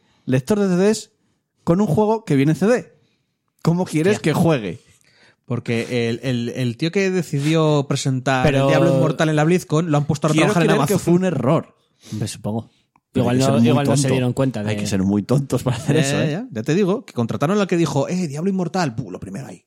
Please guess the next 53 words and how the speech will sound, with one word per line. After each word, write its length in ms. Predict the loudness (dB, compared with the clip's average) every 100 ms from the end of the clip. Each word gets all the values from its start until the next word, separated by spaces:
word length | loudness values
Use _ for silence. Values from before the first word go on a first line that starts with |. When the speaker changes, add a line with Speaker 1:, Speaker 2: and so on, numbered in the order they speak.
| _
Speaker 2:
Le 80 | -16
va, 120 | -16
le 240 | -14 -14 -12
va 80 | -12
a 40 |
encantar, 460 | -14 -14 -14 -14 -14
tío". 220 | -14 -16 _ -2
Speaker 1:
No 220 | 2 2
lo 80 | 0
sé. 240 | -8 -20 _ _
Speaker 2:
"Si 120 | -14
tienes 160 | -8 -4
móvil, 500 | 0 0 -2 -6 -14 _
tienes 200 | -8 -6
móvil. 380 | -4 -4 -4 -6
Si 100 | -10
tienes 180 | -8 -4
móvil, 160 | -2 0
ya 60 |
vale". 260 | -2 -4 -6 _
Dice, 160 | -4 0
"Bueno, 220 | 0 -2 -8 -20 _
necesito 360 | -4 -2 -2 0
tus 140 | 0
impresiones 400 | 0 -2 -2 -2
sobre 160 | 0 0
el 60 | 2
nuevo 160 | 2
fifa, 240 | 0 -2 -4
Joel. 280 | -2 -2 -4 -10 -20 -20 _
Speaker 1:
La 60 | -8
semana 240 | 0 2
Speaker 2:
Todos 140 | 4 4
Speaker 1:
que 20 |
viene 40 |
Speaker 2:
sabemos 340 | 4 4 2 2
que 100 | 0
te 60 |
lo 80 | 0
vas 160 | 0 0
a 20 |
Speaker 1:
lo 40 |
Speaker 2:
acabar 180 | 0 0
Speaker 1:
tendrás. 160 | 0 0
Speaker 2:
comprando. 400 | 2 2 2 0
Speaker 1:
Sí. 200 | -2 -4 -10 _ _ 0
Speaker 2:
Pero 180 | 2 4
tengo 120 | 2
curiosidad 300 | 2 2 2
de 40 |
conocer 340 | 2 2 2 0
tu 100 | -2
opinión". 420 | -2 -2 -6